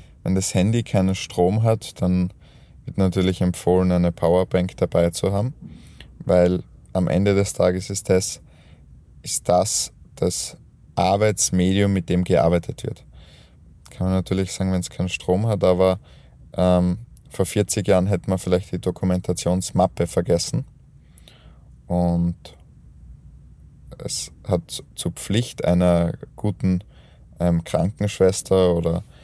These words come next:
im Berufsalltag einer, einer guten Arbeitskraft gehört, sicherzustellen, dass die Arbeitsunterlagen, ähm,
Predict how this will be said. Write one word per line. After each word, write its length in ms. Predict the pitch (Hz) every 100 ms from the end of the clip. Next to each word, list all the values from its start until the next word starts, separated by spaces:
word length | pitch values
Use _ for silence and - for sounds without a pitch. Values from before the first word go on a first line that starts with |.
| - - -
im 80 | 107
Berufsalltag 920 | 90 90 95 - 87 - - 87 -
einer, 360 | 90 87 87 - -
einer 140 | - 90
guten 280 | - 87 -
Arbeitskraft 680 | 82 95 - - 90 - -
gehört, 400 | 92 95 98 -
sicherzustellen, 840 | - 113 107 - 101 - 92 92
dass 180 | 92 -
die 220 | - 92 - - -
Arbeitsunterlagen, 1200 | - 85 92 98 - 101 - 92 92 87 90 90 90 _ - - - -
ähm, 460 | 82 85 85 85